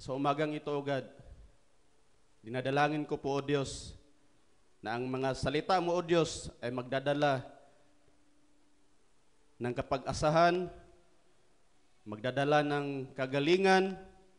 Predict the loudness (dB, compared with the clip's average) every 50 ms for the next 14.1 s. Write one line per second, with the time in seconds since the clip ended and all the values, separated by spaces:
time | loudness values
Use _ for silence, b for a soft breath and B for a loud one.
0 | _ _ _ _ _ _ _ _ _ _ _ _ _ _ _ _ _ _ _ -8
1 | -8 -6 -4 -4 -6 -4 0 0 2 4 6 4 6 6 6 4 4 2 0 2
2 | 2 2 2 0 -4 -8 -10 -12 -10 -8 -8 -6 -6 -6 -4 -2 -2 -2 0 2
3 | 2 2 4 2 0 -2 -4 -14 -20 -20 -20 -20 _ _ _ _ _ _ _ _
4 | _ _ _ _ _ _ _ _ _ -20 -14 -12 -6 -2 -2 -2 -2 -2 -2 -2
5 | -2 -2 -2 -2 -2 -2 -4 -6 -8 -12 -18 -20 _ -10 -8 -6 -4 -4 -4 -4
6 | -4 -4 -4 -6 -6 -10 -12 -18 -20 _ _ _ _ -20 _ _ _ _ _ _
7 | _ _ _ _ _ _ _ _ _ _ _ _ _ _ -20 _ _ _ _ _
8 | _ _ _ _ _ _ _ _ _ _ _ _ -20 _ -6 -6 -6 -2 0 2
9 | 2 2 2 0 -2 -10 -18 -20 -20 -20 _ _ _ _ _ _ _ -8 0 0
10 | 0 0 0 -2 0 2 4 6 6 6 8 8 8 8 6 2 -2 -14 -18 -20
11 | -20 -20 -20 -20 -20 _ _ -20 _ -20 _ _ _ _ _ -20 _ _ _ -20
12 | _ _ _ _ -20 _ B B B B B B -20 -20 -14 -6 -6 -6 -2 2
13 | 0 2 2 2 0 0 0 0 0 0 0 4 6 6 6 6 6 4 4 2
14 | 0 -2